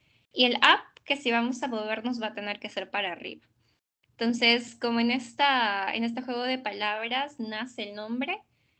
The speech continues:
con el propósito de poder brindar más acceso a educación emocional para jóvenes estudiantes que están justo en esa etapa de terminar el colegio, entrar a la prepa y ver su futuro en la universidad.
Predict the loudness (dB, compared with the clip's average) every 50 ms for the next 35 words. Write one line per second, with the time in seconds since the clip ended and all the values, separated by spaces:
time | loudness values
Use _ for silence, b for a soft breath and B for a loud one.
0 | _ _ _ _ 2 2 2 2 2 0 -2 0 -2 -4 -2 -2 -4 -6 -2 0
1 | 0 0 0 -2 -4 -8 -4 0 2 4 4 4 2 0 -2 -4 -4 -2 -2 0
2 | 0 0 0 0 -2 0 0 0 0 0 0 -2 -2 -4 -4 -6 -8 -8 -8 -6
3 | -6 -4 -4 -4 -4 -6 -6 -6 -8 -10 -12 -8 -6 -4 -4 0 0 0 0 -2
4 | -4 -6 -6 -6 -6 -4 -4 -2 -4 -4 -6 -4 -2 0 2 2 2 2 0 -2
5 | -4 _ _ _ _ _ _ _ _ _ _ _ _ 2 4 4 4 4 2 -2
6 | -6 -8 -8 -6 -2 0 2 2 0 0 -2 -4 -4 -4 -8 -6 -4 -4 -2 -2
7 | -2 -2 -4 -2 -2 -2 0 -2 -4 -4 -2 -2 -2 -2 -2 -4 -4 -2 -2 -2
8 | -2 0 0 0 0 -2 -2 -6 -8 -8 -8 -6 -4 0 2 2 2 2 0 -4
9 | -6 -2 0 0 0 0 -2 -6 -4 -2 -2 -2 -2 -2 -4 -4 -2 0 0 0
10 | -2 -2 -6 -8 -8 _ -2 -2 -2 -2 -2 _ -4 -2 -2 -2 -4 -6 -10 _
11 | _ _ _ _ _ _ _ _ 0 2 2 2 0 0 -4 -10 -8 -8 -6 -2
12 | -2 0 0 0 0 0 -2 -2 -4 -4 -6 -6 -8 -8 -8 -8 -4 -2 -2 -2
13 | -2